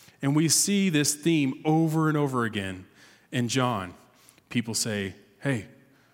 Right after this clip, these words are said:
uh, Jesus, I got a question for you." And Jesus hardly ever answers the question. Instead, he asks a question of them. What is Jesus doing?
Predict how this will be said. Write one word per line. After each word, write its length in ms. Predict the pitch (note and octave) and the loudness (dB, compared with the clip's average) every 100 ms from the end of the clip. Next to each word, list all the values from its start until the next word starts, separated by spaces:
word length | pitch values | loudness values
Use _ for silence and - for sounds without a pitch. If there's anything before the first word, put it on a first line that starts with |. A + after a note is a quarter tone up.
| _ _ _ _ | _ _ _ _
uh, 240 | A2 G2 | -8 -8
Jesus, 260 | G2 B2 A2+ | -6 -4 -4
I 40 | |
got 120 | B2 A#2+ | -4 -6
a 40 | |
question 400 | B2 F3 - C3+ | -4 -4 -4 -6
for 240 | - A2 | -8 -10
you." 180 | F#2+ F2 - _ _ _ _ _ | -10 -14 -18 _ _ _ _ _
And 140 | C3 | -6
Jesus 420 | B2 F3+ G#3 G#3+ - | -2 0 0 -2 0
hardly 340 | G#3+ G3+ G3+ | 0 2 2
ever 220 | F#3+ G3+ | 2 2
answers 380 | F3+ F#3 F3+ F3 | 2 0 -2 -4
the 80 | E3 | -6
question. 600 | - F3+ F#3 - A2+ G2 | -4 -4 -4 -4 -8 -6
Instead, 680 | D3+ D3 - G3+ G3 E3+ F3+ - - - - | -4 -2 0 2 2 0 -4 -12 -20 -20 -2
he 320 | F#3 E3+ - | 0 2 2
asks 420 | D3+ D#3+ D3 - - | 2 2 0 -4 -4
a 80 | |
question 400 | D3 F#3+ E3 - | -2 0 0 0
of 120 | E3 C#3 | -2 0
them. 280 | F#3 C#3 | 0 0
What 140 | B2 B3 | 2 2
is 140 | B3+ | 2
Jesus 300 | B3 G#3 G3+ | -2 -2 -4
doing? 460 | - B3+ A#3 A2+ | -4 -2 -2 -4